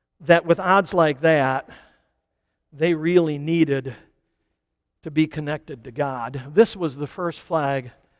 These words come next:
that flew on our naval ships.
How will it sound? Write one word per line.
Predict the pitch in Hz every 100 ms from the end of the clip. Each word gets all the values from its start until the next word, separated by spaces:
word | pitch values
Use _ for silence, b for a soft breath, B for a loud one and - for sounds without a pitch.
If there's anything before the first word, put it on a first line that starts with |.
| _ _ _ _ _
that | 160 156 -
flew | - 175 180 147 151 151 _ _ _ _ _ _ _ _ _ _ _ _ _ _ _ _ _ _ _ _
on | 151
our | 156
naval | 156 156 135
ships. | 127 - - - -